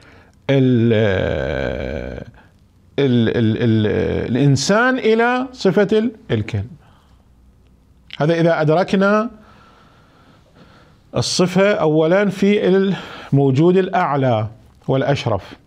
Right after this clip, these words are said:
وتارة أخرى بالعكس، يعني، أننا نجد الصفة في الموجود الأقل وننسبها إلى الموجود ال-،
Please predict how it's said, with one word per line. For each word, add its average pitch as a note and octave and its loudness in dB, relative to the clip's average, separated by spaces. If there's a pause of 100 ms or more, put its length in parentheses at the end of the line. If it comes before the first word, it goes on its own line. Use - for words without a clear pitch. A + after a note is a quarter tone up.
(800)
وتارة C4+ 0
أخرى A3+ 2
بالعكس، G#2 -2
يعني، C#3 0
أننا E3 2
نجد G#3+ 2
الصفة C3 0 (920)
في G3 0
الموجود C#3 2
الأقل E3 -2 (720)
وننسبها G3 2
إلى E3+ 4
الموجود D3+ 4
ال-، G#3+ 0